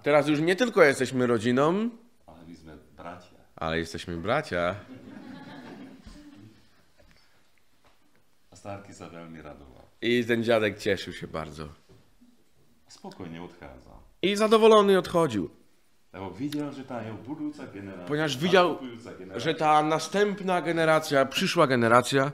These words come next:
Speaker 2: preberá štafetu
Speaker 1: e, bierze pałeczkę
Speaker 2: a pokračuje v tom.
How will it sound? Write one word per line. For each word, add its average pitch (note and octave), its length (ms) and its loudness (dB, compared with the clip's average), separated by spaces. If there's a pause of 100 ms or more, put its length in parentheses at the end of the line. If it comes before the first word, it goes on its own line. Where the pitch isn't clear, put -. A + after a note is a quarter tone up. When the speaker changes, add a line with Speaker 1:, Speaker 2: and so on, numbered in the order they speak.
(140)
Speaker 2:
preberá F#2 420 -14
štafetu F#2 520 -20 (160)
Speaker 1:
e, C#3 380 6
bierze C#3 340 2
pałeczkę C#3+ 640 2 (640)
Speaker 2:
a D2+ 240 -14 (1160)
pokračuje D2+ 560 -20
v - 100 -20
tom. D2 120 -20